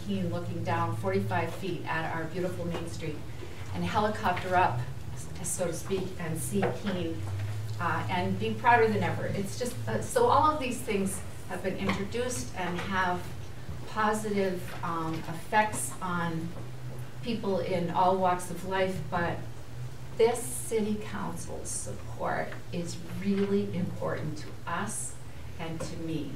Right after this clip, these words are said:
The votes, when, when you vote in support of Keene Pumpkin Festival,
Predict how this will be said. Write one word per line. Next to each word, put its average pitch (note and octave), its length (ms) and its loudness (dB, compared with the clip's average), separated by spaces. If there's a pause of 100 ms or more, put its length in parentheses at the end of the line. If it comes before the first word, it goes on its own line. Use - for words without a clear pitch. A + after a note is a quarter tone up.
(580)
The F3 100 0 (220)
votes, - 680 4 (380)
when, G3 180 2 (180)
when A#3 280 2
you B3+ 100 0
vote G3+ 640 2 (200)
in F#3+ 140 0
support F3+ 440 -2
of F#3+ 200 -4
Keene F#3+ 240 -2
Pumpkin F#3 260 -4
Festival, F#3 440 -6